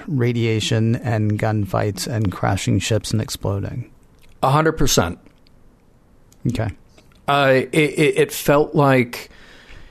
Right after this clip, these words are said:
Speaker 2: here's the, I, I don't think those messages are any less valuable. I don't think those messages are any less Star Trek. I think they're very Star Trek. But it felt a little bit like,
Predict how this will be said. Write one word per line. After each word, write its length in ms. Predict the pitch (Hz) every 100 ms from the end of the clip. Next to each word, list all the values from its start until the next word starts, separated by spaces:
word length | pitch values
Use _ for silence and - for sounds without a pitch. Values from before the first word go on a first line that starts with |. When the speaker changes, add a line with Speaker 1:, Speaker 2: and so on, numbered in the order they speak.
| -
Speaker 2:
here's 180 | - 156
the, 140 | 160
I, 200 | 151 160
I 40 | 156
don't 120 | 170
think 160 | 196 180
those 180 | 156
messages 560 | 131 143 - 131 135 123
are 120 | 127
any 160 | 120 117
less 260 | 107 107
valuable. 580 | - 107 113 135 165 175
I 60 | 123
don't 180 | 120 113
think 180 | 123 -
those 220 | 127 113
messages 540 | 127 117 135 120 120
are 120 | 123
any 300 | - 127 120
less 300 | 107 107 107
Star 380 | - - 143 135
Trek. 320 | 117 113 82
I 60 | 98
think 180 | 101 101
they're 120 | 107
very 340 | 101 104 107
Star 320 | 101 - 82 82
Trek. 360 | - 95 - - - - - -
But 420 | 120 113 127 117
it 120 | 120
felt 320 | - 135 120
a 60 | 131
little 260 | 117 123
bit 280 | 120 117 117
like, 480 | 123 101 101 -